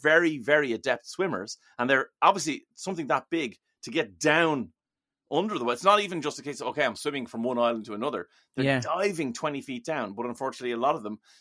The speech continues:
Speaker 1: meet their demise when Mister Orca comes along and goes, "This is a happy day for me."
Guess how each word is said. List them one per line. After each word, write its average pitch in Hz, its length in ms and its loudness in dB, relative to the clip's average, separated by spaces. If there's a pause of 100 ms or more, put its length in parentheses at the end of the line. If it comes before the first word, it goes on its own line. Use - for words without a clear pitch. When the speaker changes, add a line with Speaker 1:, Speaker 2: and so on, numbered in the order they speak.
Speaker 1:
meet 131 180 -4
their 131 120 -4
demise 110 500 -2 (400)
when 123 340 -2
Mister 131 240 -4
Orca 156 240 0
comes 120 220 -4
along 120 200 2
and 120 80 0
goes, 117 240 0 (380)
"This - 300 -4
is - 180 -10
a - 60 -14 (280)
happy 233 380 -10
day 170 280 0
for 170 180 -8
me." 107 340 -8